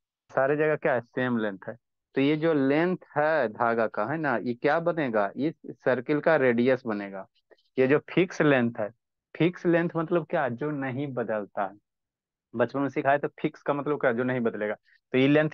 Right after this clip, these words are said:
एक सर्किल के लिए, इस सर्किल के ये सारे जगह लेंथ क्या होगा? फिक्स होगा, सेम ही लेंथ है,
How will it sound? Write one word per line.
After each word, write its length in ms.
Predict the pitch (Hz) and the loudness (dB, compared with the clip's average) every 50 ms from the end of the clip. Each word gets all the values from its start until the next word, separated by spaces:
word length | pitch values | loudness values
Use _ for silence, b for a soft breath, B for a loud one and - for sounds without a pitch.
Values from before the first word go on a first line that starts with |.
| - - | -2 0
एक 200 | 151 156 175 - | 2 2 2 0
सर्किल 480 | - - 156 143 131 - - 131 120 113 | 0 0 0 0 2 0 0 0 0 0
के 140 | - - 120 | 0 0 0
लिए, 360 | 113 113 113 120 131 156 180 - _ _ _ _ _ _ 135 | 0 2 2 2 2 2 0 -2 _ _ _ _ _ _ -2
इस 220 | 143 156 - 170 | -2 -2 -2 -6
सर्किल 480 | 143 - 147 143 131 120 - 139 127 120 | -4 -2 0 0 0 0 0 0 0 0
के 120 | - 131 | 0 0
ये 240 | 123 123 123 131 127 | 0 2 2 0 -2
सारे 380 | - - 131 127 131 139 151 | 0 0 0 2 2 2 0
जगह 240 | 143 143 139 135 143 | 0 0 0 0 0
लेंथ 240 | 139 135 139 139 135 | 0 0 -2 -2 -4
क्या 220 | - - 160 147 | -4 -4 -2 0
होगा? 200 | 135 113 101 104 | 0 0 0 -2
फिक्स 400 | 98 - _ - 139 135 - - | -4 -4 _ -4 -4 -4 -2 -2
होगा, 220 | 143 131 123 131 135 | 0 0 0 0 -2
सेम 320 | - _ - 127 127 127 | -4 _ -2 -2 0 2
ही 100 | 135 147 | 2 2
लेंथ 220 | 143 147 143 135 120 - 139 | 2 2 2 0 0 -2 -4
है, 80 | 127 | -6